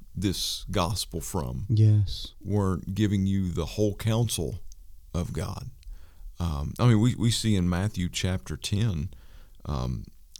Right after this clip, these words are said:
Speaker 1: "Whoever loves his father or mother more than me
Speaker 2: Hmm.
Speaker 1: is not worthy of me. And whoever loves son or daughter more than me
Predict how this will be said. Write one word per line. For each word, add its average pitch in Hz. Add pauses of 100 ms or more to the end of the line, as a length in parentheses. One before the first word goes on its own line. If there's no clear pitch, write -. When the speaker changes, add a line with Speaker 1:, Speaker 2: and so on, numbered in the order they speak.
(100)
Speaker 1:
"Whoever 98
loves 92
his - (100)
father 101
or 80
mother 92
more 98
than 90
me 55 (320)
Speaker 2:
Hmm. 110
Speaker 1:
is 104
not 82
worthy 69
of -
me. 50 (420)
And 92
whoever 107
loves 101
son 110
or 104
daughter 98
more 92
than 78
me -